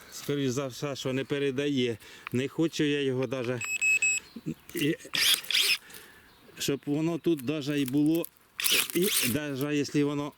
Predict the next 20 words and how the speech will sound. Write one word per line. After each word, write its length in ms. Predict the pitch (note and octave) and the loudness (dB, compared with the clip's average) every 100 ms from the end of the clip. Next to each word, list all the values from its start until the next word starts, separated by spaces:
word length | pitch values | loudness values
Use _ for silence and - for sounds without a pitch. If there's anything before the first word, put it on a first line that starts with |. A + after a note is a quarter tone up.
| - | -6
воно, 260 | C#3 C#3 | -4 -4
дивіться, 420 | B2+ C#3 A#2 B2+ | 2 2 2 -2
живе, 360 | A#2 C3+ D#3 D#3+ | -4 -4 -4 -6
там, 160 | C3 A#2 | -8 -6
бачите, 460 | C#3 D#3 A#2+ B2+ A2+ | -6 -8 -8 -8 -6
сокорух. 640 | - C3+ D3 D3 D#3 - - - - - - - - - - - | -6 -4 -2 2 0 -2 -14 -20 -18 -18 -20 -20 -20 -20 -20 -10
Давайте 460 | B2+ C#3 C#3 C3 B2+ | -4 -2 -2 -4 -4
ще 180 | C3+ B2+ | -4 -4
це, 200 | C3+ - | -6 -6
а, 180 | A2 G2+ | -8 -8
це 200 | - C3+ | -6 -6
я 100 | B2+ | -4
вже 140 | A2+ | -4
відкусив. 800 | A#2+ - C#3 - E3 D3 - - - - - - - | -6 -2 0 0 0 0 2 2 2 2 2 -2 -4
Так, 240 | A#2 G#2 | -6 0
упаде. 600 | C#3 - D3 A#2 A#2 G#2 G#2+ | 0 0 -4 -2 -4 -4 -2
Ну, 260 | C#3+ C#3 | 0 0
і 60 | C#3 | 0
як 260 | E3+ E3+ | -2 -2
його, 260 | D3+ C3+ B2 | -2 0 -2